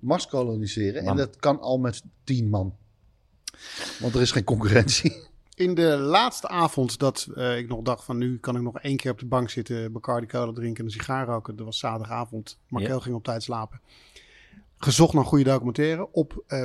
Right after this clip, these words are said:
Speaker 3: Prime Video. Het, eh, kanaal
Speaker 2: Ja.
Speaker 3: van, eh, Amazon.
Speaker 2: Amazon.
Speaker 3: Vond ik dus een, eh, documentaire. Eh, Close Encounters of the Fifth Kind.
Speaker 1: Oeh.
Speaker 3: Ik wist helemaal niet.
Speaker 2: Ja.
Speaker 3: Je hebt natuurlijk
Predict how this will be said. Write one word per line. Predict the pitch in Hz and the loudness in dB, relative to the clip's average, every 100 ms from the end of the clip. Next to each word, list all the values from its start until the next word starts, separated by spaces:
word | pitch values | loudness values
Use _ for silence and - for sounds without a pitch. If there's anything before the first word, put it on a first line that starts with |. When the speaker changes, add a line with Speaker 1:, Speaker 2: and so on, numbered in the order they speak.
| 117 | -6
Speaker 3:
Prime | - 247 233 180 | 4 6 6 4
Video. | - 156 135 156 185 208 - _ _ _ _ _ _ _ _ - | 2 2 6 6 4 0 -10 _ _ _ _ _ _ _ _ -16
Het, | - 117 - | -10 -8 -2
eh, | 127 123 120 117 110 _ | 0 2 2 -2 -6 _
kanaal | 139 127 120 117 | -2 2 2 2
Speaker 2:
Ja. | |
Speaker 3:
van, | - 117 113 | 0 -4 -2
eh, | 113 | -2
Amazon. | 110 117 - - | -2 -6 -16 -2
Speaker 2:
Amazon. | 101 151 143 185 233 - - - - - | 4 6 8 6 4 -6 -20 -20 -20 -20
Speaker 3:
Vond | - 202 196 | -4 -2 2
ik | 160 - | 0 0
dus | 139 - - | -4 -4 -6
een, | 117 | -6
eh, | 107 110 | -6 -6
documentaire. | 117 127 113 107 139 156 185 190 _ _ - | 0 0 0 -2 -2 -2 -4 -8 _ _ -12
Eh, | 123 110 | -10 -2
Close | 151 151 | 0 0
Encounters | 135 135 123 120 104 | 0 -2 -2 -4 -8
of | 139 107 | -10 -10
the | 120 143 | -10 -10
Fifth | - 208 180 - - | -8 -4 -4 -6 -8
Kind. | - 104 175 - - _ _ _ _ - 71 | -6 -4 -4 -6 -12 _ _ _ _ -20 -18
Speaker 1:
Oeh. | 73 120 202 - - | -8 -6 -6 -10 -10
Speaker 3:
Ik | - 139 | -4 0
wist | 147 147 | 2 4
helemaal | 143 139 | 6 6
niet. | 127 - | 2 -2
Speaker 2:
Ja. | - | -8
Speaker 3:
Je | - - 151 | -10 -12 -4
hebt | 175 - | 0 0
natuurlijk | 135 165 143 - | 4 6 6 2